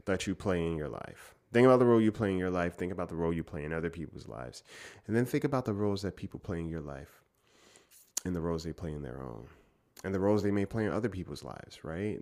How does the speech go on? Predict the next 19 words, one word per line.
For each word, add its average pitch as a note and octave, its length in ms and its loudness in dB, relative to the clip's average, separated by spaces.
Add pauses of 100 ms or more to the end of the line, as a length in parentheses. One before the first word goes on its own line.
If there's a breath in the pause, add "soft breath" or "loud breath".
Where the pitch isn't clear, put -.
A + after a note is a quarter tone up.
(160)
That's A2 320 0
good F#2+ 280 0
too, A2+ 360 -2
like, D#2+ 200 -4
seeing G2+ 360 0
observation E2+ 720 -2
of D#2+ 100 -6
how E2 380 -2 (400 loud breath)
people F2+ 260 -6
may F2 160 -2
show E2 280 -4
up D#2+ 120 -8
in D#2+ 100 -6
other D#2+ 220 -4
spaces - 540 -8
in C2 100 -14
comparison - 600 -14
to - 120 -16
you. B1 260 -12